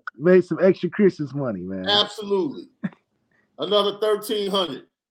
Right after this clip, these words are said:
Speaker 1: In the
Speaker 2: Easy.
Speaker 1: pocket.
Speaker 2: In the pocket.
Speaker 1: 'Cause they playing the P S five now.
Speaker 2: I'm like, "That, right. That's my point." They're playing the P S five now.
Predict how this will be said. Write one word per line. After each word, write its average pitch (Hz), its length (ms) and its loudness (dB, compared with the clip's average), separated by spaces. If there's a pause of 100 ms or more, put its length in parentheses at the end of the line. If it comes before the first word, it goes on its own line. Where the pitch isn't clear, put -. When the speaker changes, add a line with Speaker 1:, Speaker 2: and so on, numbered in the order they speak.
(920)
Speaker 1:
In 254 340 4
the 196 60 6
Speaker 2:
Easy. - 60 0
Speaker 1:
pocket. 180 480 2 (440)
Speaker 2:
In 254 200 0
the 262 80 -2
pocket. 247 520 -4 (220)
Speaker 1:
'Cause 165 120 4
they 214 160 6
playing 262 420 2
the 208 80 4
P 233 200 -2
S 226 220 -2
five 240 300 -2
now. 262 400 -4 (400)
Speaker 2:
I'm 440 60 -10
like, 466 360 -6
"That, 466 280 -8
right. 269 540 2 (140)
That's 285 160 2
my 285 280 2
point." 311 440 0 (1000)
They're 247 140 2
playing 277 340 0
the 269 80 -4
P 269 180 -2
S 240 140 -4
five 233 380 0
now. 214 340 -4